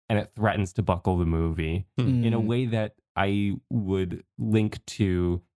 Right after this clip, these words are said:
Speaker 1: how Ansel Elgort's presence in West Side Story
Speaker 3: <laughs>
Speaker 1: from last year almost threatens to buckle that movie, which I also
Speaker 3: Yeah.
Speaker 1: think is
Speaker 3: Like that.
Speaker 1: similarly almost great, except for that one key component.
Speaker 2: Mm.
Speaker 3: Yeah. I think that Spielberg wanted to keep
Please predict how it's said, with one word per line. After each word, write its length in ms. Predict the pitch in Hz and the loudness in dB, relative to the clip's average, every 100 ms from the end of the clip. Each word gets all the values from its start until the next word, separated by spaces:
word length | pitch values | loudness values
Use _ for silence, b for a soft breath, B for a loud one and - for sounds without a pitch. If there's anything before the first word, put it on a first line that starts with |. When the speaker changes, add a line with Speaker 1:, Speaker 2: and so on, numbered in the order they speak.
| - | -10
Speaker 1:
how 360 | 107 98 92 90 | -2 0 0 0
Ansel 360 | 110 101 92 107 | -2 -2 -4 -2
Elgort's 380 | 95 92 87 | -2 0 -4
presence 520 | - 101 92 92 87 - | -4 -2 0 0 -2 -2
in 220 | 107 92 | -2 0
West 180 | 90 107 | 0 0
Side 140 | 87 | -2
Story 460 | 85 - 156 107 95 | -4 -4 0 0 0
Speaker 3:
<laughs> 60 | |
Speaker 1:
from 180 | 98 90 | 0 0
last 320 | 87 87 - | 0 -2 -2
year 120 | 92 | -2
almost 420 | 90 104 92 90 - | 0 0 0 -2 -2
threatens 300 | 90 92 - | -2 -2 -2
to 80 | 90 | 0
buckle 500 | 87 85 87 85 90 | 0 0 -2 -2 -4
that 340 | 85 87 85 | -2 -2 -2
movie, 480 | 101 80 69 71 127 _ _ | -4 -4 -4 -6 -8 _ _
which 220 | 120 107 | -4 -2
I 140 | 101 104 | 0 0
also 260 | 135 92 | -2 -2
Speaker 3:
Yeah. 100 | 87 | -6
Speaker 1:
think 280 | - 80 82 | -6 -6 -4
is 380 | 82 82 113 - _ | -6 -6 -8 -14 _
Speaker 3:
Like 120 | - - | -18 -14
that. 100 | - | -2
Speaker 1:
similarly 580 | 127 110 98 92 92 - | 0 0 0 0 -2 -4
almost 480 | - 107 92 90 - | -2 0 2 -2 -2
great, 240 | - 87 80 | -2 -2 -2
except 380 | - - 85 | -8 -6 -6
for 120 | - 87 | -4 -2
that 220 | 82 - | -2 -2
one 380 | 90 85 82 85 | -2 0 0 -4
key 440 | - 87 82 90 - | -4 -4 -4 -8 -4
component. 580 | 92 87 90 - 113 101 | -4 -2 -4 -2 -2 0
Speaker 2:
Mm. 200 | 95 104 | -2 -4
Speaker 3:
Yeah. 280 | 101 98 92 - | -4 -6 -10 -2
I 140 | 180 | -2
think 260 | 233 311 285 | -2 -6 -2
that 180 | 185 180 | -2 -2
Spielberg 460 | - 170 160 160 | -2 0 0 -2
wanted 340 | 127 135 139 135 | -2 -2 -2 -4
to 60 | |
keep 400 | 131 - - 131 | -6 -8 -4 -4